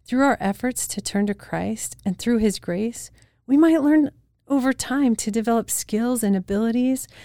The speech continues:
that help us overcome flaws or imperfections, things like impatience,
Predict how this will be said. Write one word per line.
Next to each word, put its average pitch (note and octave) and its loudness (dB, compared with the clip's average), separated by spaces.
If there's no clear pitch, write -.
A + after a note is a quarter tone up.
that - -4
help C4+ -2
us C#4 0
overcome C4 0
flaws C4 -2
or B3 -2
imperfections, B3+ -4
things D#4 6
like D4 0
impatience, C#4 0